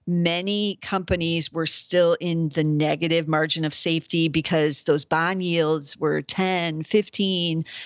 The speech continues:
You know, the bond yields were rising as those,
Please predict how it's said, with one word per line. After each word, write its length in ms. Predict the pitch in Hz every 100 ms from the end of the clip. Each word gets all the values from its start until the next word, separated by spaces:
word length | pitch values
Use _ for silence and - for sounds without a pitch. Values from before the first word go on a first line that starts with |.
| - -
You 120 | 196
know, 200 | 151 127
the 120 | -
bond 260 | 160 175 208
yields 340 | 202 170 160
were 280 | 165 170 165
rising 760 | 151 160 160 208 196 190 170 165
as 260 | - 160 -
those, 420 | 156 156 156